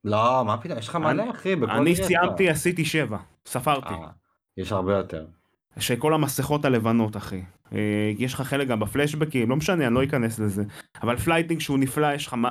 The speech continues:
Speaker 2: מה, לדעתי, קצת מדי. כל הקטע עם הכריזמה, למעט כמה דיאלוגים עם דמויות, הוא לא ממש ממומש,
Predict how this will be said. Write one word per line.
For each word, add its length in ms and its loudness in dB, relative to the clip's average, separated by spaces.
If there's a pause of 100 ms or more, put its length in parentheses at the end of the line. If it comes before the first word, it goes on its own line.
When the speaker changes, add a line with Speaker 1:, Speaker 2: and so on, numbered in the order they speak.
Speaker 2:
מה, 140 0
לדעתי, 520 0
קצת 400 -4
מדי. 380 0 (520)
כל 140 2
הקטע 240 -2
עם 140 4
הכריזמה, 760 2
למעט 380 2
כמה 200 2
דיאלוגים 460 2
עם 80 0
דמויות, 300 0
הוא 100 -4
לא 80 -2
ממש 260 -4
ממומש, 540 -2